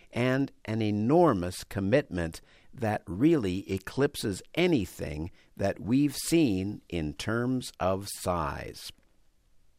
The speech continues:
Thousands of Edmontonians of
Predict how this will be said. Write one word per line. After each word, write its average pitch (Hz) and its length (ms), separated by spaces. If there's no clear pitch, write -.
Thousands 233 1000
of 90 340
Edmontonians 160 1400
of 90 240